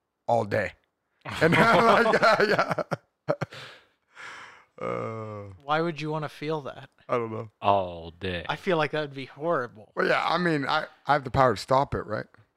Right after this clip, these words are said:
Speaker 1: It's just like, "All right, all right, I've had enough." Uh, uh, have it <laughs> in,
Speaker 2: No,
Speaker 1: in
Speaker 2: you said all day.
Speaker 1: succession.
Speaker 2: This is
Speaker 1: Uh,
Speaker 2: going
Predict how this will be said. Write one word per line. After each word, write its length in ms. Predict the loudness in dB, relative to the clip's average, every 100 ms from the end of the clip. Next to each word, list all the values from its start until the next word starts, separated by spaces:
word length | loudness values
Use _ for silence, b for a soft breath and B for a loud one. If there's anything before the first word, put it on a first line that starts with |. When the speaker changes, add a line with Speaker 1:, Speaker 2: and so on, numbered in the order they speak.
| _ _ _
Speaker 1:
It's 180 | -10 -8
just 180 | -6
like, 120 | -2 4
"All 100 | 6
right, 140 | 6
all 100 | 0
right, 120 | -2
I've 100 | -4
had 120 | -6 -6
enough." 220 | -8 -12 B B B B
Uh, 120 | 4 4 -4 _ _ _
uh, 180 | 2 4
have 280 | 6 4 4
it 160 | 2
<laughs> 120 | 2 4
in, 220 | 2 0
Speaker 2:
No, 180 | -2 0
Speaker 1:
in 180 | 2 2
Speaker 2:
you 100 | -4
said 280 | -2 -2
all 340 | 0 0 0 2
day. 80 | 2 2
Speaker 1:
succession. 220 | 0 -4
Speaker 2:
This 160 | -8
is 120 | -10 0
Speaker 1:
Uh, 40 |
Speaker 2:
going 380 | 4 4 2